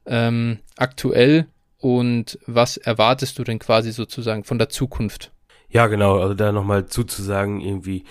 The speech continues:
Speaker 2: jegliche Form von sexueller Belästigung ist natürlich für'n Arsch,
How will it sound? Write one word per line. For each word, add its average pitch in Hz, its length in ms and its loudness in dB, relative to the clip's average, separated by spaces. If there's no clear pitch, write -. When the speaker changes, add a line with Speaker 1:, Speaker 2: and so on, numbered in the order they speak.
Speaker 2:
jegliche 95 420 -6
Form 98 320 -4
von 92 480 -8
sexueller 90 520 -4
Belästigung 90 520 -4
ist 87 120 -8
natürlich 87 540 -8
für'n - 320 -8
Arsch, 98 460 -2